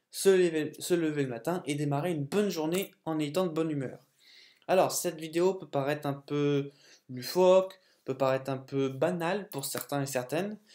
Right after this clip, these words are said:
mais ça reste primordial si vous êtes, euh, un peu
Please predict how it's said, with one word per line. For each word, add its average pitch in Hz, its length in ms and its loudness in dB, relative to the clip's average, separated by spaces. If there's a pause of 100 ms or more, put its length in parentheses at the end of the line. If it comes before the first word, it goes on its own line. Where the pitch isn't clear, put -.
(220)
mais 220 280 2
ça 165 260 4
reste 196 260 2
primordial 180 920 0
si - 500 -4
vous 139 260 -2
êtes, 170 280 2
euh, 127 260 0
un 143 80 0
peu 165 460 0